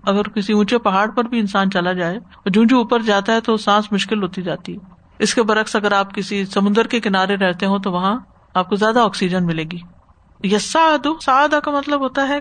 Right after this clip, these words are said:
کسی کو مشقت والا کام دینا۔ صعود اوپر چڑھنے کو کہتے ہیں اور وہ نیچے اترنے کے بجائے سیڑھی چڑھنا بھی ایک مشکل کام ہوتا ہے نا۔ اور سما بلندی کو کہتے ہیں، ضروری نہیں کہ آسمان اوپر کی جگہ مراد ہے۔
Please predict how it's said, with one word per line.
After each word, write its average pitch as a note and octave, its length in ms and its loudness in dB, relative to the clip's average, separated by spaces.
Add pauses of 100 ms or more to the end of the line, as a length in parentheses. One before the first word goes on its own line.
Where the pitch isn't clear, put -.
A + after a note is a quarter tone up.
(100)
کسی B3 240 -4
کو B3+ 100 0
مشقت A#3+ 540 0
والا G#3 200 2
کام F3+ 280 0
دینا۔ E3+ 320 -2 (400)
صعود A3+ 540 2
اوپر A3+ 240 0
چڑھنے B3 320 2
کو A#3+ 120 -8
کہتے A3+ 260 0
ہیں C4 60 4
اور B3 80 0
وہ B3 60 2
نیچے A3+ 300 4
اترنے C4 380 2
کے C4+ 100 -2
بجائے A#3+ 380 2
سیڑھی A#3+ 300 2
چڑھنا A3+ 300 2
بھی A#3 160 2 (100)
ایک G3+ 200 -4
مشکل G#3 300 2
کام E3+ 260 2
ہوتا E3 220 -4
ہے A#3+ 40 -2
نا۔ F#4+ 100 -8 (640)
اور A3+ 120 4
سما A#3+ 440 2 (120)
بلندی G3+ 480 2
کو A3+ 140 0
کہتے F#3 240 -2
ہیں، F#3 60 0
ضروری A3 280 0
نہیں E4 100 -4
کہ D#4 80 -4
آسمان G3 580 2 (200)
اوپر A#3+ 260 0
کی F#3+ 160 -4
جگہ D3+ 280 -2
مراد C#3+ 380 -2
ہے۔ F3 60 -16